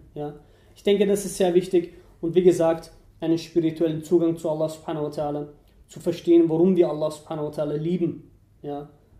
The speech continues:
warum wir ihn anbeten. All das sind Fragen, die wir jetzt schon beantwortet werden,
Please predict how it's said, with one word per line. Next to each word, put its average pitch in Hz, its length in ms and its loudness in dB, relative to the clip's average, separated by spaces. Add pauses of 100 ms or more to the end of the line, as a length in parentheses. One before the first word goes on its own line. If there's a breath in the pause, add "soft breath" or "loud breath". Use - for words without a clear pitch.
(120)
warum 156 280 0
wir 165 160 4
ihn 165 80 0
anbeten. 143 540 -8
All 185 160 0
das 185 240 -4
sind 160 160 -2
Fragen, 185 540 -4 (220)
die 170 140 -6
wir 170 120 10
jetzt 190 360 0
schon 185 260 0
beantwortet 165 680 -4
werden, 143 420 -8